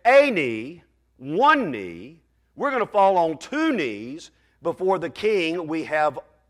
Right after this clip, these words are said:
offended by our injustice and cry out in repentance to our brothers and sisters and to God, confident that He will conf-,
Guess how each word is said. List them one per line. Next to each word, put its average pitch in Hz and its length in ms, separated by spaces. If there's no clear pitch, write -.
offended 147 920
by 127 180
our 123 180
injustice 110 920
and 156 160
cry 156 300
out 156 180
in 165 120
repentance 185 640
to 156 120
our 139 120
brothers 139 420
and 160 120
sisters 135 480
and 135 180
to 175 100
God, 113 420
confident 214 580
that 151 160
He 165 240
will 190 140
conf-, 190 240